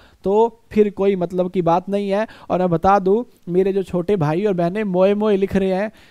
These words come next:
मेरा तो मोए मोए ठीक है, क्योंकि मोए मोए हो गया होए होए, लेकिन तू जितना सोशल मीडिया चला रहा है ना, फर्स्ट अप्रैल को जिस दिन रिजल्ट आया,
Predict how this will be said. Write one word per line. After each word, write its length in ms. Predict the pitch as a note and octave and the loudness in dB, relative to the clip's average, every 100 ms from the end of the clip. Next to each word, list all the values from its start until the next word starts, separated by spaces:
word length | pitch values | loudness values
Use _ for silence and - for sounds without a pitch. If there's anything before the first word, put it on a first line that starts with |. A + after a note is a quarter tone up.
| _ | _
मेरा 320 | D#3 F3 G#3 G#3+ | -4 2 2 2
तो 140 | A3 | 0
मोए 240 | G3+ G3+ G#3 | 0 0 0
मोए 220 | G#3+ G#3 | 0 0
ठीक 300 | - A#3 A#3+ | 0 0 2
है, 140 | G3+ | 2
क्योंकि 200 | F3+ F#3 | 0 -2
मोए 340 | F3+ E3+ G3+ A3+ | 0 4 6 6
मोए 220 | A3 A#3+ | 6 0
हो 180 | F3 F#3+ | 2 0
गया 140 | B3 | 0
होए 280 | A#3 F3+ A#3+ | 0 4 4
होए, 300 | F#3+ G#3+ E3+ - - - | 4 2 -2 -8 -20 -6
लेकिन 280 | F3+ A#3 A3 | -6 -4 -8
तू 180 | C4 C4+ | -6 -6
जितना 320 | A3+ B3 B3+ | -6 -6 -6
सोशल 340 | - A3 G#3 A3 | -4 -4 -4 -4
मीडिया 240 | A3 A#3 | 0 0
चला 320 | A3 G3+ A3 | 0 2 4
रहा 120 | A#3 | 6
है 60 | A3+ | 4
ना, 200 | A#3+ G3+ - _ _ - | 4 -2 -6 _ _ -2
फर्स्ट 260 | C4 B3 C4 | -2 0 -2
अप्रैल 220 | A#3+ A#3+ | 0 0
को 120 | B3 | 0
जिस 140 | A3 | -2
दिन 140 | A3 A3 | -2 -2
रिजल्ट 400 | G3+ A#3 C4 A#3+ | 0 2 2 2
आया, 280 | G#3+ G3 | 2 2